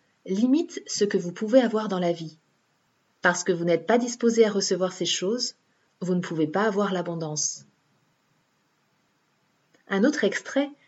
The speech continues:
fait référence à l'impact de nos jugements sur notre capacité à recevoir. Il y est écrit : « Chaque fois que vous jugez quelque chose, que ce soit positif ou négatif,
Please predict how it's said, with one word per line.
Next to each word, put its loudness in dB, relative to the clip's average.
fait 6
référence 2
à 2
l'impact 0
de 0
nos -2
jugements -2
sur -4
notre -4
capacité -4
à 0
recevoir. -8
Il -4
y 6
est 4
écrit : « -4
Chaque 2
fois 2
que 2
vous 0
jugez 0
quelque 2
chose, 2
que -4
ce -4
soit 0
positif -4
ou -2
négatif, 0